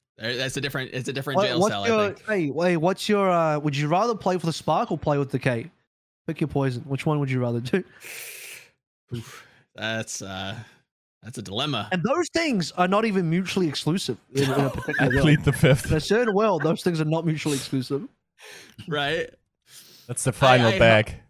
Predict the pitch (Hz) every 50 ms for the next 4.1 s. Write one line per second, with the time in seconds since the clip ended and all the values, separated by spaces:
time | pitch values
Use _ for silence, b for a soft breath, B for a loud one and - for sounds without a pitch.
0 | _ - 120 131 - - - 113 107 - - - 127 127 123 127 120 113 113 90
1 | 110 107 101 98 98 - - - - _ _ _ _ _ _ - - - - -
2 | - - - - - _ _ - - - _ _ _ _ _ _ _ - 208 208
3 | 185 170 156 139 123 107 107 101 101 98 101 101 98 101 - 95 101 98 98 -
4 | - -